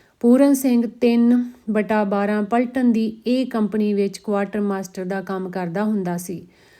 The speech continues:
ਅਤੇ ਸ਼ਹਿਰ ਵਿੱਚ ਇੱਕ ਪੁਰਾਣੀ ਫੈਕਟਰੀ ਸੀ,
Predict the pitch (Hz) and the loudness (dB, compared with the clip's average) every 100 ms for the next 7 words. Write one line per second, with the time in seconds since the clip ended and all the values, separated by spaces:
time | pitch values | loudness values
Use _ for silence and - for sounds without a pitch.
0 | _ _ 208 208 226 220 254 240 247 277 | _ _ -6 0 0 0 0 2 2 2
1 | 254 247 233 214 208 214 214 233 240 240 | 2 0 -2 -4 -4 -4 -2 0 0 0
2 | 185 185 214 208 226 214 | -6 -2 -2 -2 -2 -4